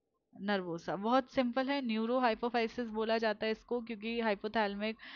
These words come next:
या न्यूरो secretory सेल जो हैं, वो हॉर्मोन्स यहाँ पे लाके स्टोर करते हैं, ठीक है। और न-, ये नर्व से रिलेटेड इसके नाम है, हमें, अ, इससे ये याद रह जाएगा, ठीक है। तो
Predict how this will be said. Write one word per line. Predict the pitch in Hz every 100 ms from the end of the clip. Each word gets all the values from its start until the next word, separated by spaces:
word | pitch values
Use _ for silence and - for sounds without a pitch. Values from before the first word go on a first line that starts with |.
| - -
या | 220
न्यूरो | 220 226 233
secretory | 240 226 - 208 208 226 220 214 214 226
सेल | - 196 208 214 190
जो | 208 208
हैं, | 202
वो | 196 202 208 214 - - - 220
हॉर्मोन्स | 220 214 226 220
यहाँ | 220 190
पे | 185 202
लाके | 196 185 202
स्टोर | - 208 202
करते | 208 190 -
हैं, | 185 262 - - - -
ठीक | 233
है। | 220
और | 180 185 185
न-, | 208 - - _ -
ये | 240 269 285
नर्व | 233 240 262
से | 269 277
रिलेटेड | 233 226 214 233
इसके | 214 - 220
नाम | 196 185
है, | 214 233
हमें, | 202 208 208 214 127
अ, | - - 196 185 180 175
इससे | 214 - 226
ये | 220 240 359
याद | 208 180
रह | 160 147
जाएगा, | 143 151 170 175 - - - -
ठीक | 247
है। | 202 180 - - -
तो | 226 214 202